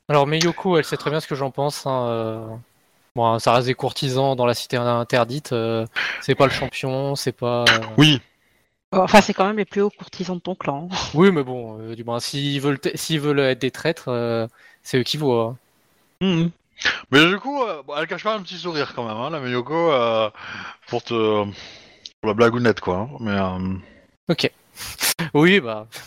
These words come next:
Speaker 1: <laughs> je dis quoi.
Speaker 2: <laughs> Elle, elle, elle te dit que du coup, nous a-, enfin, elle te dit que nous avons un point commun maintenant. Nous sommes tous les deux, euh, euh, là en dépit de,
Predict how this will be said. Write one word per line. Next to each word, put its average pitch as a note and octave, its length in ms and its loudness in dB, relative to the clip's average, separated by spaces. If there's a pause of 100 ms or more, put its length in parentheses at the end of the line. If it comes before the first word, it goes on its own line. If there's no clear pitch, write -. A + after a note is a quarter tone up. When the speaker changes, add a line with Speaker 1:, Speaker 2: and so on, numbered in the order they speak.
(180)
Speaker 1:
<laughs> - 1000 -18
je C#3 200 4
dis - 180 -4
quoi. C3 160 -2
Speaker 2:
<laughs> - 1300 0
Elle, C#3+ 220 8
elle, C#3 200 -6
elle B2 80 -8
te B2 100 -10
dit D#3 160 -12
que D#3+ 80 -6
du C#3+ 180 -8
coup, F#3+ 160 -14
nous D3+ 200 0
a-, C3 80 2
enfin, A#2+ 240 0
elle A#2+ 60 -2
te A#2+ 60 -4
dit C3 160 -6
que C#3 80 -12
nous B2 120 0
avons B2 160 4
un B2+ 40 0
point B2+ 180 0
commun E3 260 4
maintenant. B2 260 0 (840)
Nous A#2 80 -2
sommes A#2 240 4
tous C3+ 160 -2
les B2+ 140 6
deux, C3+ 100 2
euh, A#2 640 2 (800)
euh, G2+ 640 0
là B2+ 200 6
en A#2+ 80 -2
dépit A#2+ 440 -6
de, A2+ 120 -6